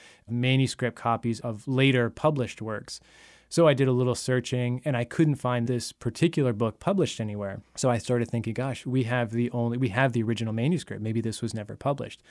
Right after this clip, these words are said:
And again, started digging a little bit more. Th-, this is just such a great part of this job because you go down these rabbit holes, and you yourself will become the researcher, and it was just wonderful.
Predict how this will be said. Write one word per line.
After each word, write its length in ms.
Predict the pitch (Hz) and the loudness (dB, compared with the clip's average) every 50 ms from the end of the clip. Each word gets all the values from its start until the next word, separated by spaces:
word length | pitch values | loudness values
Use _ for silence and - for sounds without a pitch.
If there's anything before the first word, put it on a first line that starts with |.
| - - - - - - | -20 -20 -20 -18 -10 -4
And 140 | 135 127 | -2 0
again, 280 | 120 117 139 135 135 131 | 0 2 2 2 0 0
started 340 | - - - 117 113 113 104 | -2 -2 -2 -2 -2 -2 0
digging 320 | 123 123 120 - 120 113 | 0 0 0 0 -4 -4
a 40 | 110 | -4
little 140 | 110 117 110 | -4 -6 -6
bit 140 | 113 110 113 | -6 -8 -8
more. 260 | 117 113 110 107 107 | -6 -8 -8 -8 -8
Th-, 140 | - - - | -8 -8 -6
this 240 | 147 156 151 - - | -6 -6 -6 -4 -4
is 180 | 123 - - - | -6 -6 -8 -14
just 240 | - - 135 120 - | -10 -8 -6 -4 -2
such 180 | 143 127 - | -2 -2 -4
a 20 | 117 | -4
great 240 | - 131 123 117 | -4 -4 -4 -4
part 180 | - - 117 113 | -4 -4 -4 -4
of 60 | 110 | -4
this 140 | 110 101 - | -6 -10 -10
job 280 | - 117 107 107 107 104 | -8 -8 -6 -6 -6 -8
because 300 | 110 107 - 113 104 104 | -10 -8 -8 -8 -6 -4
you 220 | 113 117 113 117 - | -4 -4 -4 -4 -2
go 120 | - 143 | -2 0
down 180 | 135 139 135 127 | 2 2 0 0
these 180 | 127 117 - | -2 -4 -4
rabbit 300 | 110 113 113 123 117 123 | -4 -2 -2 -2 -2 -4
holes, 320 | 95 101 110 104 107 98 98 | -6 -6 -8 -8 -10 -10 -10
and 140 | 110 110 110 | -8 -6 -2
you 120 | 117 123 | 0 0
yourself 440 | 120 120 117 113 - 127 123 120 107 | 2 0 0 0 0 0 0 0 0
will 80 | 117 | -2
become 260 | 107 113 104 - 110 107 | -4 -6 -6 -6 -6 -6
the 100 | 107 104 | -4 -4
researcher, 520 | 110 113 113 - 123 110 104 - - 110 | -4 -4 -4 -4 -6 -8 -8 -10 -12 -12
and 80 | 110 113 | -10 -10
it 60 | 117 | -10
was 120 | 120 113 | -10 -10
just 160 | - 120 117 | -10 -10 -8
wonderful. 540 | 101 113 113 117 120 113 - 120 107 104 - | -6 -6 -6 -4 -6 -6 -8 -8 -10 -10 -12